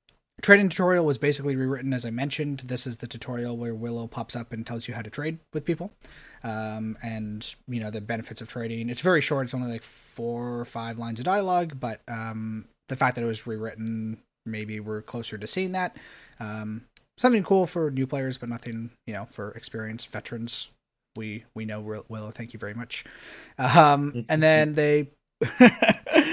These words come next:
pushed some updates to the raid leaderboards. Uh, they added some missing texts for the charisma trainer.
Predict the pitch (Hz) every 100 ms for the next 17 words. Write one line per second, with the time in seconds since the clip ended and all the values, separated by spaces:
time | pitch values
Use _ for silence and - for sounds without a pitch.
0 | - 262 - 233 - 208 196 190 175 -
1 | 147 131 156 147 156 143 151 151 147 -
2 | - - - 127 123 123 123 123 123 123
3 | 123 123 120 120 - 131 131 123 123 120
4 | - 127 113 110 190 - - - - -
5 | 127 120 113 110 - 156 160 151 160 156
6 | 156